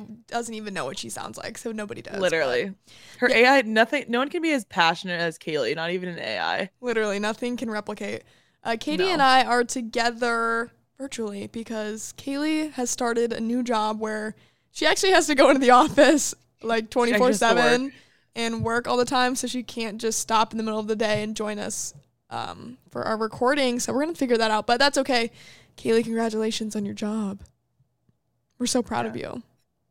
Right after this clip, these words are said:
Speaker 2: We're so proud of you, Kaylee.
Speaker 1: Now she has to get up in the morning and pick out her little outfits for the day. She's been sending us them every day.
Speaker 2: I think that would be the hardest part, like,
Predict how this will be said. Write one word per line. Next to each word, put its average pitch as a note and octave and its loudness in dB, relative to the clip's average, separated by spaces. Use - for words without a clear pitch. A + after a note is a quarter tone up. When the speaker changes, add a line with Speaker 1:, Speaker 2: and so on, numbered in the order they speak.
Speaker 2:
We're A3+ -12
so G#3 -6
proud F3+ -2
of F3 -6
you, F3 -10
Kaylee. E3+ -6
Speaker 1:
Now B3+ 4
she C#4 2
has C4 4
to C4 -2
get A#3 2
up A3+ 2
in A#3 -2
the A#3 0
morning A3+ 0
and A3+ -2
pick A3 -2
out G#3+ 2
her G#3+ 0
little G#3+ 0
outfits G#3 0
for - -6
the G3+ -6
day. - -6
She's A#3 -8
been A3 -8
sending G#3+ -4
us A3 -8
them G#3+ -4
every A3 -6
day. - -6
Speaker 2:
I G#3+ 2
think C4 2
that F3+ 8
would F3+ 2
be F#3 2
the E3+ 2
hardest D#3 -2
part, D3 -4
like, E3 -6